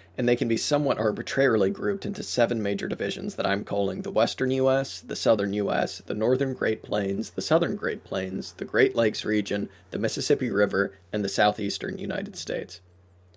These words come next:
What I'm mostly working on right now is trying to assemble maps of these ecoregions that contain state and county divisions and trying to combine this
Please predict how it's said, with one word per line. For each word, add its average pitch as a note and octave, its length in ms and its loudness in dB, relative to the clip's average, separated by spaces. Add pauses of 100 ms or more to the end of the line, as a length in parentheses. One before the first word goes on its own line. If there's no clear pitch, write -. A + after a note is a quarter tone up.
(380)
What C3 120 4
I'm C3+ 80 10
mostly D#3 300 6
working C3 340 8
on A2+ 140 2
right G#2 200 6
now A2 220 4
is G2 100 0
trying A#2+ 260 0
to C#3 120 0
assemble C#3 460 4
maps G#2+ 320 -2
of - 80 -4
these G2 180 -4
ecoregions G2 760 -4
that - 120 -4
contain A2+ 400 -4
state B2+ 380 0
and C3 80 -12
county G#2+ 300 -4
divisions C3 540 2 (280)
and B2+ 120 -4
trying A#2 280 0
to - 80 -6
combine A#2 500 2
this - 300 -4